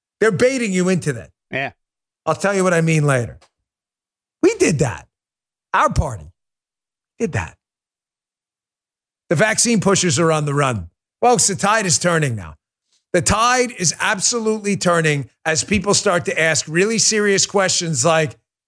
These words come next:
Speaker 1: "Hey, is that thing safe? Like, are we really sure? Because we don't really have enough longitudinal data yet on this vaccine to know it's safe. Is it really safe?"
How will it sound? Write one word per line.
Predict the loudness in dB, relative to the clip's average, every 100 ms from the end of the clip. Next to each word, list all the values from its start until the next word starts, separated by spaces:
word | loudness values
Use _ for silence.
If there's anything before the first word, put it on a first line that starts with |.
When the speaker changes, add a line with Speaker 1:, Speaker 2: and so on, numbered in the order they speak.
| _ _
Speaker 1:
"Hey, | -2 -2 -4 -12 _ _ _ _ _ _ -2
is | 0
that | 0 0
thing | 0
safe? | 2 2 2 0 -6 _ _ _ _ _ _
Like, | -2 0
are | 2
we | 2
really | 2 2 2
sure? | 2 2 2 0 -4 _ _ _ _ _ _ _
Because | 0 2 2
we | 2
don't | 2 2 0
really | -2 0
have | 0 0 -2
enough | -2 -2 -2
longitudinal | 0 0 0 -4 -4 0 0
data | 2 2 2
yet | 0 2
on | 0 0
this | -2
vaccine | 0 -2 -2 -2 -2
to | 0
know | 0 2 2
it's | 0
safe. | 0 -2 -4 -8 -16 _ _ _ _ _
Is | 0 4
it | 4
really | 4 2 2
safe?" | 2 2 0 -2